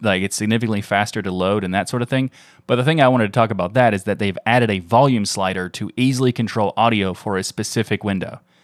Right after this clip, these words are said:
You used to have to go into the audio widget inside of the system tray and to change them individually there, which was fine. It's not a big deal.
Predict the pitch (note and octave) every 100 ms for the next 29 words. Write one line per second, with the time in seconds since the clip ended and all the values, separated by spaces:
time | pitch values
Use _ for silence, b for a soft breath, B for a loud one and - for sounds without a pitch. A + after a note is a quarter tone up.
0 | b b b B2+ F3 F3+ C3+ B2 A#2 A2
1 | A2 G#2+ G2 G#2+ F#2 - G#2 G#2+ G2 F#2
2 | G2+ G#2+ G#2+ F#2+ F#2+ G#2 F#2 F#2+ G#2+ A#2
3 | G#2+ A#2 A2+ B B B - G2 G#2 F#2+
4 | - G2+ B2 A2 G2+ F#2+ G#2+ G2 G2 F#2+
5 | F#2 G2 G#2+ A#2 b b b F3 F3 F3
6 | D3+ - _ - D3 A#2+ C3+ D3+ C#3+ C#3
7 | C#3 A2 G2+ A#2 F#2+